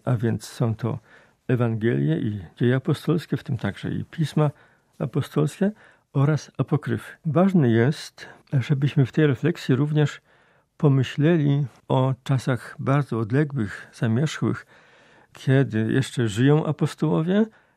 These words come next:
ale już mają swoich zwolenników, już się tworzy gmina, którą w Antiochii nazwano chrześcijanami. Zaczyna się promieniowanie apostołów na ówczesne tereny Imperium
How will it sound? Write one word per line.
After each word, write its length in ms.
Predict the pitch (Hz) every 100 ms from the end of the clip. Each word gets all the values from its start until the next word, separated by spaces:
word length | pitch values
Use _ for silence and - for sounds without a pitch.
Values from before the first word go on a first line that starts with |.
| _ _
ale 220 | 135 120
już 400 | 113 127 175 -
mają 440 | 143 120 156 160 127
swoich 540 | - 139 120 101 - 165
zwolenników, 800 | 113 123 113 113 110 175 - _ _ _ _ -
już 120 | 139
się 120 | 139
tworzy 420 | 120 160 135 113
gmina, 560 | 95 87 135 147 113 101 - _ _
którą 200 | - 123
w 80 | 120
Antiochii 440 | 117 - 135 127
nazwano 460 | 113 107 120 101 98 _ _ _
chrześcijanami. 960 | - 131 113 - 98 101 120 143 165 196 -
Zaczyna 420 | 123 120 151 139
się 160 | - 131
promieniowanie 840 | 139 131 123 120 117 135 131 117 107 _ _ _
apostołów 760 | 131 - 117 - 131 113 - - 151
na 460 | 120 113 107 107 - -
ówczesne 500 | 117 - 127 - 110
tereny 460 | 127 123 131 110 107 _ _ _
Imperium 840 | - 113 - - 113 123 139 151